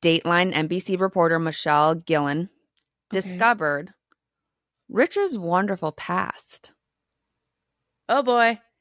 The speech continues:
Speaker 1: Richard Mallory had served ten years in prison for violent rape prior to Eileen. In
Speaker 2: Her
Speaker 1: another s-
Speaker 2: lawyers need to be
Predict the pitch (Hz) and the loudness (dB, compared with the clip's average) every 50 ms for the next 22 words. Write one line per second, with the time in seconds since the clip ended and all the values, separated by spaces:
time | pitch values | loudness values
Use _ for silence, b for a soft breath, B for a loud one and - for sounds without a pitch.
0 | _ _ _ _ _ - - 165 208 311 - - 392 320 277 202 175 175 180 208 | _ _ _ _ _ -10 -4 -2 -2 -2 -2 -2 -2 -2 0 0 2 2 4 4
1 | 247 214 165 143 131 147 180 196 _ _ _ _ _ _ _ _ _ _ _ _ | 4 4 2 0 -4 -8 -14 -16 _ _ _ _ _ _ _ _ _ _ _ _
2 | _ - - 226 202 196 - - 202 185 180 - - - - 214 214 233 247 247 | _ -6 0 0 0 0 0 0 0 0 0 -2 -6 -8 -4 0 0 2 2 2
3 | 240 240 226 208 185 180 - - - 208 208 196 165 147 131 - - _ _ _ | 2 0 0 0 -2 -4 -4 -4 -4 -2 -2 -2 -2 -4 -6 -8 -14 _ _ _
4 | _ _ _ _ _ _ - 202 202 185 175 175 165 160 156 160 156 - 147 160 | _ _ _ _ _ _ -8 -8 -6 -2 0 2 2 2 0 -4 -6 -8 -8 -8
5 | 175 160 - _ - - _ _ _ _ _ _ _ _ _ _ _ _ _ _ | -8 -8 -10 _ -20 -20 _ _ _ _ _ _ _ _ _ _ _ _ _ _
6 | _ _ _ _ _ _ _ _ _ _ _ _ _ _ - - - 170 170 196 | _ _ _ _ _ _ _ _ _ _ _ _ _ _ -18 -8 -2 2 2 4
7 | 214 185 160 151 156 - _ _ _ _ _ - - - 170 160 147 147 147 147 | 4 2 -2 -4 -8 -14 _ _ _ _ _ -14 -6 -2 0 0 0 0 -2 -4
8 | 156 165 160 143 - 151 170 _ _ _ _ _ _ _ _ _ _ _ _ _ | -2 -2 -4 -4 -8 -12 -18 _ _ _ _ _ _ _ _ _ _ _ _ _
9 | _ _ _ _ _ _ _ _ B B B B B B B B B _ _ _ | _ _ _ _ _ _ _ _ B B B B B B B B B _ _ _
10 | _ _ _ _ _ _ _ _ - 190 196 185 180 - - 370 277 262 254 254 | _ _ _ _ _ _ _ _ -2 0 2 2 4 4 4 4 4 2 2 2
11 | 247 240 233 - 240 240 226 226 196 196 185 | 2 0 0 -2 -6 -6 -6 -8 -8 -10 -12